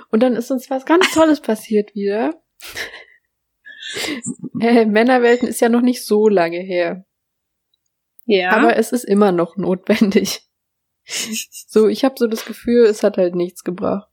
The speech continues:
Speaker 1: So, leider.
Speaker 2: Ja, es stimmt. Und man muss aber auch mal dazu sagen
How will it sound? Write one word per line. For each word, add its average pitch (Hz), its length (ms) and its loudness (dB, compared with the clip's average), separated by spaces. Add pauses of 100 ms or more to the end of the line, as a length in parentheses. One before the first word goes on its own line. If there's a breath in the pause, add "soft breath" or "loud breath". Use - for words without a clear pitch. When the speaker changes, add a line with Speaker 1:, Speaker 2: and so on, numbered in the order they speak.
(240)
Speaker 1:
So, 202 440 -6 (220)
leider. 180 480 0
Speaker 2:
Ja, 220 420 2 (920)
es - 240 -4
stimmt. 240 340 2
Und 190 200 -2
man 220 120 0
muss 269 180 2
aber 240 320 0
auch 247 60 -4
mal 247 140 2
dazu 226 300 -2
sagen 160 460 -8